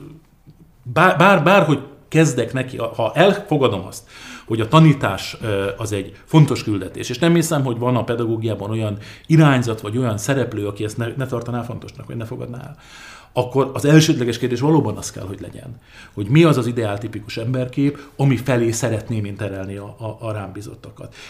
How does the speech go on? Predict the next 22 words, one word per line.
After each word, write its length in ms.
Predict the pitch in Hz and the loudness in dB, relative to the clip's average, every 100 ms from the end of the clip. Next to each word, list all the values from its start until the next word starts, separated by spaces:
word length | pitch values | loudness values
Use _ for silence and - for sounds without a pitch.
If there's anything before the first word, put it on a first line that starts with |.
| - | -12
És 160 | 113 - | -12 -2
az 220 | 147 147 | 4 4
már 280 | 147 143 139 | 4 2 2
egy, 280 | 131 127 - - - | 0 -4 -8 -20 -8
egy, 320 | 117 107 110 | -4 -2 -2
ö, 240 | 110 107 104 107 - | 0 0 0 -6 -10
lecsufasodott, 1000 | 104 151 165 151 131 - 110 104 101 - | -2 -2 -2 -4 -4 -4 -4 -4 -6 -6
ö, 200 | 107 101 98 - - - | -4 -4 -6 -14 -20 -18
ilyen 280 | - 98 92 - - _ _ - | -10 -10 -10 -14 -20 _ _ 4
tömegoktatási, 1300 | 170 175 147 135 131 123 110 110 104 - 107 101 98 - - _ | 6 8 6 4 2 -4 -4 -4 -4 -4 -6 -6 -8 -20 -20 _
ö, 280 | 107 98 101 | -6 -4 -2
nagyon 260 | 123 143 113 | 0 0 0
sok 220 | 131 127 | -4 -6
esetben 380 | 110 110 101 104 | -6 -8 -6 0
önmaga 340 | 160 190 131 | 2 2 2
a 80 | 123 | 2
paródiájába 840 | 143 151 135 113 107 98 95 95 98 | 4 4 4 2 0 -2 -4 -6 -4
hajló 500 | 107 98 101 101 101 - | -2 -2 -4 -6 -10 -16
kérdés, 520 | - 117 120 135 160 151 | -6 -6 -2 0 0 -2
amikor 440 | 131 127 120 117 - - | -4 -4 -2 -4 -6 -14
feldarabolom, 1120 | - 165 170 131 156 131 110 104 95 113 131 - - | 0 4 4 6 4 4 2 -2 -2 -4 -6 -10 -16
ö, 240 | - 107 | -8 -4